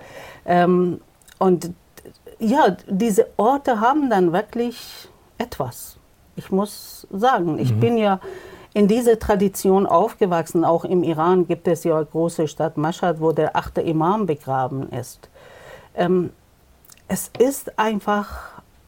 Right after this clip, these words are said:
Speaker 1: man kommt rein und ist man ergriffen, ist man berührt,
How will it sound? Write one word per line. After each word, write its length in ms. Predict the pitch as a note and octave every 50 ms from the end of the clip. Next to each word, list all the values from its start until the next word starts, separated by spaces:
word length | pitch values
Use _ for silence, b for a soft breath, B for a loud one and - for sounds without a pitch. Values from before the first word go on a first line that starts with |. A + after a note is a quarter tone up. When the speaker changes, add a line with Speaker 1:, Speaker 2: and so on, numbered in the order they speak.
| _ _ -
Speaker 1:
man 280 | F#3 G3 G#3 G#3 G3
kommt 440 | - - - C#4 C#4+ C#4 - - G3+
rein 460 | F#3+ F3+ F3+ G3+ A3 A#3 B3 B3 - - -
und 260 | - G#3 G#3 G3+ - -
ist 320 | G#3+ G#3+ G#3 - - _ -
man 180 | G#3+ G#3 G#3
ergriffen, 760 | - - G#3+ G#3+ G#3+ - - C#4 D4 - - - G3 F3 D#3+ F3
ist 220 | - G3 F#3+ - -
man 180 | G#3+ G3+ G3
berührt, 560 | F#3+ G#3 F#3+ A3 A#3+ B3 G#3+ E3 D#3 D#3 -